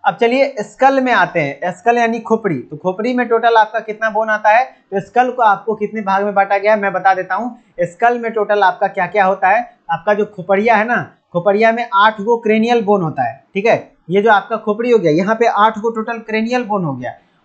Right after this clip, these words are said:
और आपका जो चौदह गो होता है facial bone हो गया। तो भैया चौदह आठ कितना होता है,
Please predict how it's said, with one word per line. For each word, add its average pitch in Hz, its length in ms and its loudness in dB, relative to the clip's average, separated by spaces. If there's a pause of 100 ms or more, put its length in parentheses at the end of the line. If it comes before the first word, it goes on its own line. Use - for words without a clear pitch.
(120)
और 196 180 4
आपका 190 460 2
जो 214 140 0
चौदह 214 420 2
गो 220 120 0
होता 220 200 2
है 220 80 6
facial 240 480 0
bone 208 200 2
हो 160 100 -2
गया। 131 160 -6
तो - 340 -12
भैया 202 360 2
चौदह 202 520 2
आठ 208 360 4
कितना 226 260 -4
होता 165 300 2
है, 123 200 -6